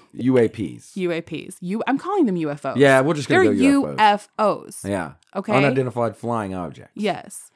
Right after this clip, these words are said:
Speaker 2: Well, to understand where this report came from, we have to go back a little bit in time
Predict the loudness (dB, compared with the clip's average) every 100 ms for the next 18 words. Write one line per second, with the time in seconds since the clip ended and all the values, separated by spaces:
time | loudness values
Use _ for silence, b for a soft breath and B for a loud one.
0 | _ 0 0 -2 _ _ -20 _ -2 2
1 | 4 2 0 -4 -2 -4 -4 -8 _ -10
2 | -2 0 2 2 0 -2 -6 -6 -6 -6
3 | -6 -6 -6 -8 -6 -8 -4 -4 -4 -8
4 | -8 -8 -8 -10 -10 -12 -14 -16 -16 -16